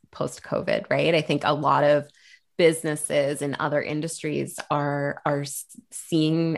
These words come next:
and looking how they're going to shift, how that workflow goes. And it'll be interesting if healthcare, uh, does that as well.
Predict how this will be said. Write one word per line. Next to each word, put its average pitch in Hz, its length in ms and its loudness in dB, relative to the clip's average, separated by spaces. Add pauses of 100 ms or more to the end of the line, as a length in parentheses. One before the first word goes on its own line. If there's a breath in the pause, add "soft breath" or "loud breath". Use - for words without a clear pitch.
and 151 220 -2
looking 156 340 -2
how 147 220 0
they're 147 180 -2
going 139 320 -4
to - 100 -14
shift, - 480 -2 (300 soft breath)
how 147 140 2
that 151 280 0
workflow 170 500 -2
goes. 214 320 4
And 170 120 4
it'll 151 160 0
be 143 160 -4
interesting 139 680 -6
if - 200 -4
healthcare, - 600 -4 (440)
uh, 139 480 0
does 139 300 2
that - 260 -4
as 135 240 -8
well. 143 480 -2